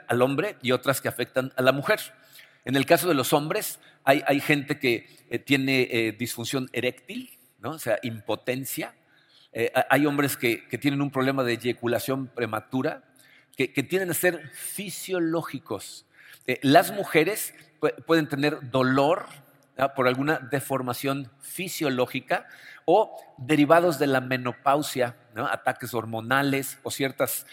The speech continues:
situaciones que pasan en la mujer cuando viene la menopausia. Estas cosas, para los dos lados, eh, son cosas que, como son fisiológicas, para empezar, pueden ser remediadas médicamente. Algunas simplemente son cambios de dieta y de estilo de vida.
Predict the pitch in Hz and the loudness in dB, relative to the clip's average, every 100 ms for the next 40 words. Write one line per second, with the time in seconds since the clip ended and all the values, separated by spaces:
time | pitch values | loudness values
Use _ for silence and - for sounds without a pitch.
0 | - 127 123 113 135 139 - - 127 135 | -8 -8 -4 -4 -2 -4 -4 0 0 0
1 | 123 120 135 131 - 123 123 131 - _ | -4 -4 -2 -4 -2 -2 -2 -4 -12 _
2 | - 110 135 131 131 127 123 151 - - | -14 -2 0 2 0 -2 2 2 2 -10
3 | - - - _ - 202 285 277 - - | -20 -20 -20 _ -2 2 2 2 -4 0
4 | 139 - 165 - 131 123 120 175 190 139 | 0 2 0 4 4 4 0 0 0 4
5 | 117 165 - - - - _ - 143 143 | 4 2 -8 -20 -20 -20 _ -6 -6 -4
6 | - 226 - 202 180 156 139 135 226 247 | -2 -2 2 0 0 -2 -2 0 0 -2
7 | 254 196 147 139 135 196 202 - - - | -4 0 2 2 2 0 0 -4 -20 0
8 | 139 135 - 110 - 214 226 - 208 202 | 2 4 6 6 8 2 2 0 0 0
9 | 185 160 143 151 160 131 139 143 143 139 | 0 2 4 6 4 0 -4 0 0 -2
10 | 143 - - _ _ _ 135 139 214 247 | -8 -10 -20 _ _ _ 0 2 4 2
11 | - - - - 226 220 208 202 - - | 2 -6 -8 -6 -4 -2 -2 -2 -4 -4
12 | 196 - 185 190 190 139 139 117 143 156 | -2 2 0 2 -4 -2 -4 -4 2 4
13 | 151 - 185 151 127 120 - 160 160 131 | 2 0 -2 -2 -4 -4 -4 -2 -2 -2
14 | 123 196 - | -6 -8 -10